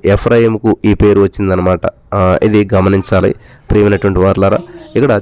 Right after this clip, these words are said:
చాలా ప్రాముఖ్యమైనటువంటి విషయాలు తెలియజేస్తున్నాడు. నాలుగో అధ్యాయం పదిహేను వచనంలో మనం చూసినట్లయితే,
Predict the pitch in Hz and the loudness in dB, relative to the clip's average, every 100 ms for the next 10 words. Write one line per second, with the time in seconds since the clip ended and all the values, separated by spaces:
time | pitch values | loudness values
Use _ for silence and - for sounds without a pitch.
0 | - 107 104 113 120 127 127 113 110 107 | -2 -2 0 0 0 0 -4 -2 -2 0
1 | 117 104 95 104 104 101 - 98 101 127 | 0 0 0 0 2 0 0 -2 0 0
2 | 139 135 123 123 117 117 117 113 107 113 | 2 0 0 0 0 0 2 0 0 0
3 | 110 104 107 - 113 110 104 101 98 | 0 0 -2 -2 -2 0 0 2 0